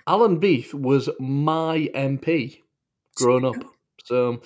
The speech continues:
Speaker 1: yeah, Lord Beith as he now is, but Alan, Alan was my M P. He used to do, slight, slight deviation here, but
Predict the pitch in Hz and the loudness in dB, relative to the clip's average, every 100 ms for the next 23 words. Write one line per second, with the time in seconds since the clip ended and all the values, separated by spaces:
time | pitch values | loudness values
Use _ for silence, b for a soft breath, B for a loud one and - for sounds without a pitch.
0 | b b b 143 143 127 135 123 113 - | b b b 2 2 4 4 2 0 -2
1 | 151 131 110 113 107 104 104 117 - - | 0 -2 -2 0 -2 -2 -2 -2 0 0
2 | B B B - 147 147 131 - 139 139 | B B B 0 2 2 0 -4 0 2
3 | 135 120 123 123 120 113 156 160 156 185 | 0 0 -2 -2 -2 -4 -4 -4 -4 -6
4 | 170 139 139 123 110 - _ - - - | -8 0 0 0 -4 -14 _ -16 -14 -8
5 | 135 127 - - 123 117 113 110 107 104 | -4 -4 -6 -4 -4 -2 -4 -2 0 -2
6 | - 107 110 127 | -6 -4 -2 -2